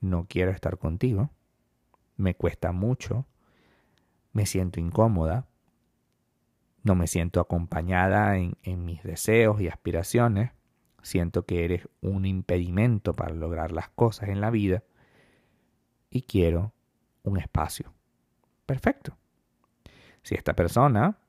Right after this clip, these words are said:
está consciente de sus errores, evidentemente te lo dará. Y si no, simplemente te va a seguir cuestionando y, y maltratando. En ese punto ya sabes que esa persona no va a cambiar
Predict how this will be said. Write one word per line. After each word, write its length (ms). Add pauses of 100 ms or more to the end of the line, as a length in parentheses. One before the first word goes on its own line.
(240)
está 260
consciente 600
de 140
sus 220
errores, 420
evidentemente 680
te 180
lo 100
dará. 340 (600)
Y 80
si 160
no, 160
simplemente 560
te 80
va 120
a 40
seguir 260
cuestionando 640
y, 220
y 140
maltratando. 760 (760)
En 180
ese 240
punto 400
ya 160
sabes 380
que 120
esa 180
persona 380
no 160
va 100
a 40
cambiar 480